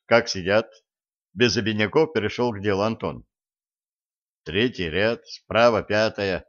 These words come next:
Сулейман за рулем, Ахмед рядом". "И чего сидят?" Антон нащупал взглядом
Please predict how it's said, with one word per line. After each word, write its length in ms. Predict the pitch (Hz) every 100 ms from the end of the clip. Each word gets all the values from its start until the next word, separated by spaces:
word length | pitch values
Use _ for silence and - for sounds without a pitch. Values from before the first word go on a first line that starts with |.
| _ _ _ _ _
Сулейман 580 | - 104 104 110 123 101
за 120 | 98
рулем, 480 | 90 95 107 107 78
Ахмед 380 | 71 98 113 95
рядом". 520 | 101 107 107 92 - _ _ _ _ _ _ _ _ _ _ _ -
"И 380 | 95 95 90 76
чего 380 | - 87 80 233
сидят?" 600 | - 147 113 - 254 - - _ _ _ _ _ _ _ _ _ _ _ -
Антон 460 | 113 123 135 131
нащупал 540 | 123 120 - 127 120 117
взглядом 680 | 95 104 131 117 110 101